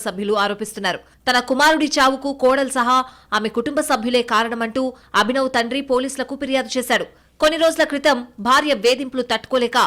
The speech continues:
బెంగళూరుకు చెందిన టెకీ అతుల్ ఆత్మహత్య దేశవ్యాప్తంగా దుమారం రేపింది.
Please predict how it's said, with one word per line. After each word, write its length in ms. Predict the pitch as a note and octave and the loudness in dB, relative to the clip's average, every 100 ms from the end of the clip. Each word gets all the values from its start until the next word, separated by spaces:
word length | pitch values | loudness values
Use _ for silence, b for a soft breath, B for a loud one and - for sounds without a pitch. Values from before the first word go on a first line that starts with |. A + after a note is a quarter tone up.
| - B - G3 | 0 B -4 2
బెంగళూరుకు 460 | A#3+ C#4 C4+ A#3+ A#3 | 2 2 -4 -2 -2
చెందిన 240 | A#3+ A3+ G#3 - - | 0 2 0 0 -2
టెకీ 260 | B3 A#3+ A#3+ - G#3+ | -4 -2 -4 0 0
అతుల్ 220 | A#3 G3+ - | 0 -2 2
ఆత్మహత్య 440 | G#3+ B3 A3+ A3+ A3 E3+ B B - | 0 0 -6 -2 -2 -2 B B -2
దేశవ్యాప్తంగా 800 | B3+ C#4+ C4 G3 A3 - A#3 G#3+ A3+ | 0 0 0 2 0 0 -2 0 0
దుమారం 300 | G3+ A3 A3 G3 | 0 0 -2 -4
రేపింది. 300 | F#3+ E3+ | -4 -8